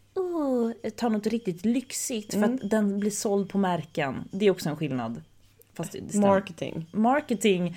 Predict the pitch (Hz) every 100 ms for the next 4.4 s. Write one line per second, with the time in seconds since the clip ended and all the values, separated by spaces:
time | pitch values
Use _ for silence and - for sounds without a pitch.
0 | - 214 208 208 196 208 202 196 214 220
1 | - - - - - 277 277 269 247 254
2 | 226 214 214 202 196 - - - 180 190
3 | 269 294 - 262 214 190 - 196 196 -
4 | 220 214 208 -